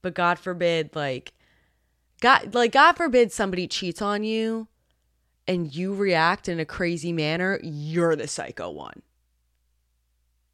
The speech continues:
Ah, he cheated, you know, boys will be boys. It was wrong for him to do, but you're psycho." And I hate that. I freaking hate that. So I'm with you, Brittany.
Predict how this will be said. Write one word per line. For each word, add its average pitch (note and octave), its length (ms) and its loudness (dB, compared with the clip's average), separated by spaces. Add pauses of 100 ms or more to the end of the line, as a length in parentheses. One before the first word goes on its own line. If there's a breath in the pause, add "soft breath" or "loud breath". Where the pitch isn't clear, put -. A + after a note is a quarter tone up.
(120)
Ah, E4 320 6
he A3 120 -4
cheated, F3 500 -2
you D#3 80 -4
know, D#3+ 180 -2
boys E3+ 360 -2
will E3 80 -12
be F3 100 -6
boys. D#3 540 -2 (320 loud breath)
It G3+ 100 2
was G3+ 160 0
wrong F#3 300 2
for F#3 100 -6
him F3 160 -2
to E3 80 -2
do, D3 220 -2
but - 180 -10
you're C#3 460 -6
psycho." - 500 -16 (580)
And A3 120 -6
I B3+ 80 -4
hate A#3+ 300 -4
that. C3+ 280 -8
I A3+ 360 -4 (600 soft breath)
freaking D4+ 360 -4
hate F3+ 260 -6
that. C#3+ 200 -4
So G3 120 -4
I'm G3+ 120 -2
with F3 200 -4
you, D3+ 100 -8
Brittany. D3 400 -8